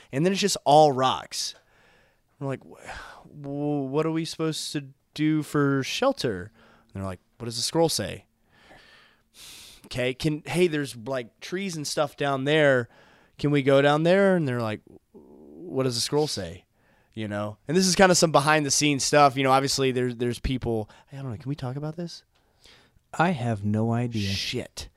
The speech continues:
Speaker 1: Did we s-, did we, did we screw the pooch on that? OPSEC, man.
Speaker 2: OPSEC.
Speaker 1: OPSEC. Shit.
Speaker 2: I mean, I don't think we're giving away anything that's not already on the show. And it's, the, the, by the way, this is aired, like, in Canada. It's going to Latin America now.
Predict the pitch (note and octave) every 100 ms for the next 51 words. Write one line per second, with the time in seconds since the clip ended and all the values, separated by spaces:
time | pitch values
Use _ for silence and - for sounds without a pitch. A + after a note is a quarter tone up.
0 | _ _ _ - A2 B2+ D3 - - A#2
1 | A#2+ D3 D3+ - _ _ - C3+ - E3
2 | C#3 - A#2+ - C#3+ D#3+ E3+ A#3 _ _
3 | _ _ _ _ _ _ - G3+ G#3 -
4 | F3+ C3+ C3+ D#3 F#3 G3 - _ - G3+
5 | G3+ - G3 C#3+ E2 - - - - -
6 | - A#3 A3+ A3 A3+ G#3 G#3+ D#4 C4+ G#3
7 | E3 F3+ F3 D#3 D#3 D3 C#3+ C3+ B2 C#3+
8 | C#3 C3+ B2+ A#2+ A2 G#2 - C3 A#2+ A#2+
9 | A#2 - B2+ C#3 D#3+ E3 E3 G#3+ C#3 B2+
10 | C#3+ C#3 G#2+ B2 C3+ A2+ G#2 A2 G#2 -
11 | C3 B2 - C3 B2 A#2 A2+ A2 A#2+ -
12 | C3 A#2+ A2 A2 F#2+ G#2 G#2+ G#2+ G#2+ G#2
13 | G#2 G2+ G2+